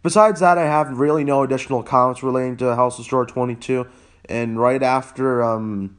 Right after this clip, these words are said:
i-, if you're just listening to this, I've probably already posted Jubilee sevens, or I will be in the process of making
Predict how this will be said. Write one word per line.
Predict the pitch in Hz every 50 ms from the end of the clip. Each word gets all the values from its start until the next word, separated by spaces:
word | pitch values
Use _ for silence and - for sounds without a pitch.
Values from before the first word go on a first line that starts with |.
| _ _ -
i-, | 123 - -
if | 131 113 123
you're | 135 147 143
just | 123 117 139 127 127 - -
listening | 123 123 117 - 131 131 131 123
to | - 139
this, | 135 139 143 139 - - - _ _ _ _
I've | - 120 120 113 -
probably | - - - 131 135 131 131 135 131 120 -
already | 107 117 120 127 127 120 110 98
posted | - - - 127 123 123 - - 120 120 123
Jubilee | 110 110 120 123 117 117 117 117 113 107
sevens, | 104 - - 117 117 123 123 123 117 117 - - - - _ - - - - - _ _
or | - - 117 117 113 107
I | - 113 117 113 113
will | 110 110
be | 101 110 117
in | 107
the | 104
process | 101 - - - 123 117 110 110 - - 117 117 -
of | 110 95 107
making | 113 113 117 113 - 127 120 113 113 110